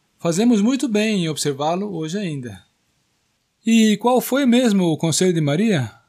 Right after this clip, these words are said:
Ah, ela disse aos servos: "Fazei tudo o que ele vos disser."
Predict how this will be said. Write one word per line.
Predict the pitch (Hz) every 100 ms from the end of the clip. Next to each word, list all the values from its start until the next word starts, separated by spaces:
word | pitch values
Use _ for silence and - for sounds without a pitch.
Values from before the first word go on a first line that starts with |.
| _ _ _ -
Ah, | 135 143 170 175 147
ela | 135
disse | 127 156 190
aos | 180
servos: | - 160 165 156 147 - - _ _ _ _ _ _
"Fazei | - 165 143 156 143
tudo | - 233 269 220 269 240
o | 170
que | - 135
ele | 143 180 185
vos | 170 139
disser." | 180 - 117 104 92